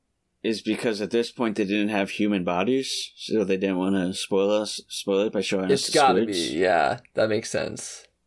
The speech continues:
Speaker 1: Yeah.
Speaker 2: What a dumb idiot. <laughs>
Speaker 1: <laughs> Totally.
Speaker 2: Um, so, what, I mean, what did you think of the, I thought the sets were pretty cool.
Speaker 1: Yeah,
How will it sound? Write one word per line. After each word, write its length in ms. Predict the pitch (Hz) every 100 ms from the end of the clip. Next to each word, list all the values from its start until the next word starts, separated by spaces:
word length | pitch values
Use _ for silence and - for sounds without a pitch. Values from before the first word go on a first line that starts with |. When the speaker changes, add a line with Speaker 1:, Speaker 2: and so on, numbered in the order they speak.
| _ -
Speaker 1:
Yeah. 460 | 76 82 52 - - _ _ _ _ _ _ _ _ _ _ _ -
Speaker 2:
What 120 | 143
a 200 | 123 98 _
dumb 560 | - 113 117 117 113 85 - - _ _
idiot. 640 | - 110 104 82 65 - _ -
<laughs> 0 | 160 - - - - - - -
Speaker 1:
<laughs> 960 | 104 120 123 151 123 - 131 - - - _ - _ - _ _ - _ 220 277 - -
Totally. 560 | 76 71 69 57 62 - _ _
Speaker 2:
Um, 480 | - - 214 190 143 - - - - - _ _ - 180
so, 380 | 156 170 165 - - _ _ _ -
what, 240 | 165 180
I 60 | 180
mean, 160 | 180
what 120 | 175 175
did 60 |
you 120 | 170
think 220 | 151 151 135
of 160 | 117
the, 280 | 123 120 113
I 80 | 190
thought 160 | 339 302
the 80 |
sets 280 | - 135 -
were 100 | 117
pretty 200 | 117 104
cool. 440 | 113 - - 185 - _ _ _ _ _ _ - - - - - _ _ -
Speaker 1:
Yeah, 680 | - 117 147 156 135 107